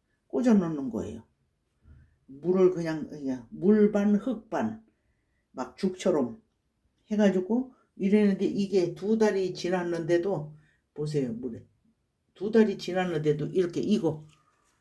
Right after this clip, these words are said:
이걸 잘라갖고 또 어디다 심어야 되는지 고민 중에 있어요. 응?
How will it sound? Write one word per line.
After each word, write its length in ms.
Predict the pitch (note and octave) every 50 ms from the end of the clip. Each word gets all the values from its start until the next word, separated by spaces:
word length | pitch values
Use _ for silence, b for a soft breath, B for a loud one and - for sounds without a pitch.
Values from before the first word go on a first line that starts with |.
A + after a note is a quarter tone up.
| _ _ _ _ _ _ _ _ -
이걸 300 | F3 F#3 G3 A3+ A3 A3
잘라갖고 720 | - - B3+ A#3+ A3+ G#3 F#3+ F#3 - - F#3 F#3 - -
또 240 | B3 A3+ F#3 D3+ E3+
어디다 320 | F#3+ D#3 - F3 E3+ E3
심어야 460 | D3+ - - A#3 A3 G#3+ F#3+ F3 E3+
되는지 460 | E3+ F3+ F#3 F3+ E3 D3+ D3+ D3+ D3+
고민 340 | - G3 G3+ G3+ G#3 G3 E3+
중에 200 | D3 D#3+ D#3+ D3+
있어요. 400 | D3 C3 B2+ - B2 A#2+ A#2 - - _ _ _ _ _ _ _ _ _ _ _ _ _ _ _ _ _ D3+
응? 220 | F3+ A3+ B3+